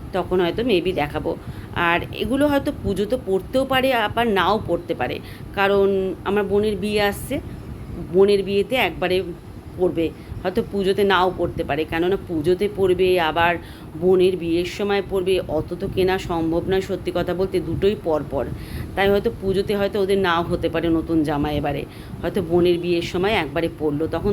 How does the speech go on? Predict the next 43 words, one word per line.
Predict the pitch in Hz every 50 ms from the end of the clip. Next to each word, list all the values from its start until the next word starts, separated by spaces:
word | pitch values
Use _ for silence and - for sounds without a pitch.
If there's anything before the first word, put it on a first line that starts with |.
| 196 190
তোমরা | 185 180 180 180
হয়তো | 180 175 175 208 220
দেখে | 175 165 156 - - 160
নিতে | 156 147 - 170
পারো | - 131 139 139 -
একবারে | - - 147 143 - 127 135 156 156 - - - - - - -
পরলে | - 185 180 165 156 165
পরে। | - - 143 143 160 - - - - - - - - -
হয়তো | 180 190 180 240 -
পুজোতে | - 208 208 196 - 233 233
maybe | 220 196 185 175 190 208
ওদের | 202 196 190 214 208
নাও | 196 170 165 170
হতে | 170 170 170 156
পারে। | 170 156
এই | - 180 196 208
যে | 196 220
জামাগুলো | 196 196 180 180 190 190 202 190 190
হচ্ছে, | 196 185 - - - 285
এগুলো | 240 175 170 196 190
হয়তো | 185 180 185 -
একবারে | 180 165 165 - - - 202 233
বোনের | - - 165 165 170 175 175
বিয়ের | 170 156 165 165 160 156 -
সময় | 196 220 247 240
ওরা | 196 175 175
পরে | - - 165 160 156
ফেলবে। | 151 160 151 151 147 147 131 - - - - - - - - - - -
এবার | 170 180 214 208 - -
পুরনো | 196 180 190 196 196
জামা | 185 196 190 190 185
পরে | 180 - 202 208 254
আমার | 240 226 208 202
মেয়েরা | 196 190 180 196 202 202 -
কাটাবে, | 175 165 - 165 160 156 170 165 - - - - - - - -
হয়তো | 370 392 415 415 415 403 415 427 427 427 415
একটা | 339 - 247 247 254 - - 262 262 262 254 226 233 214
দুটো, | 233 226 - - - -
একটা | - 190 214 - - - 320 311
করে | - 311 302 330
হয়তো | 320 285 254 247 254 262 254 254 254
আমার | - 196 196 196 196 202 -
তরফ | 214 190 180 180